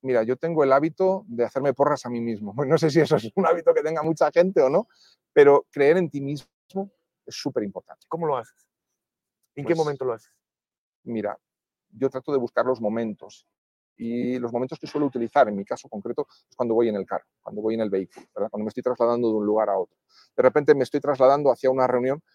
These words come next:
Speaker 1: que ya sé que no tiene buen punto de partida, porque estoy resolviendo una inconformidad de un cliente, una queja, hemos quedado mal con un tiempo de entrega. Entonces, yo ya sé que voy a un entorno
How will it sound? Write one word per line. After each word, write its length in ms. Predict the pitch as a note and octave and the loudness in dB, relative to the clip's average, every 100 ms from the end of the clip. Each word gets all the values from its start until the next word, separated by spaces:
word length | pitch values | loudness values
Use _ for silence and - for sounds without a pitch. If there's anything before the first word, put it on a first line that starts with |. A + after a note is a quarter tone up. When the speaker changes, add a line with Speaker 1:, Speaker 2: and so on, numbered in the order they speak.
| _ _ _ _ _ | _ _ _ _ _
Speaker 1:
que 180 | C3+ B2+ | 4 6
ya 140 | C3 | 4
sé 180 | - C#3 | 4 0
que 140 | - | 0
no 480 | A#2 A#2+ B2+ C3 C3 B2 | -2 0 4 6 6 4
tiene 260 | C3 B2+ | 0 2
buen 460 | A#2+ A#2+ C3+ C3 B2+ | 0 2 4 4 0
punto 260 | C#3 B2+ B2 | -6 0 2
de 100 | A#2+ | 2
partida, 420 | A2+ A2 C3+ D#3 | 0 -2 -2 -4
porque 220 | - A2 | -6 -10
estoy 360 | G#2+ _ _ B2 | -12 _ _ -2
resolviendo 500 | A#2+ - A#2 B2 B2 | 0 -2 -4 0 0
una 120 | A#2 | 0
inconformidad 520 | A#2 A#2 A2 A2+ G#2 G#2 | -4 -8 -12 -8 -4 -4
de 60 | |
un 100 | G#2 | -6
cliente, 640 | C3+ D#3 D#3 D3+ C#3+ C#3+ C3+ | -2 0 0 0 0 2 0
una 260 | A2+ G#2 G#2 | 0 -4 -4
queja, 600 | D3+ D3+ C#3 - C3 C3 _ _ | 2 2 2 -2 -2 -2 _ _
hemos 180 | B2 B2 | -6 -2
quedado 300 | B2+ G#2+ G#2+ | 0 2 0
mal 300 | A2+ C#3 B2+ A#2 | 0 0 0 -2
con 100 | A2+ | -10
un 80 | |
tiempo 240 | G#2+ A2 A2+ | -6 -2 0
de 80 | B2 | 0
entrega. 380 | B2+ D3 C#3+ | 2 4 4
Entonces, 480 | C3+ C#3+ D#3 _ _ _ | 2 -2 -4 _ _ _
yo 100 | C#3 | 0
ya 120 | F3 | 0
sé 160 | - F3+ | 2 0
que 80 | E3 | 2
voy 180 | D3+ E3 | 2 2
a 60 | |
un 140 | D#3 D3 | 2 -2
entorno 580 | C#3+ C3 D3+ D#3+ F#3+ | -8 -4 -4 -2 -6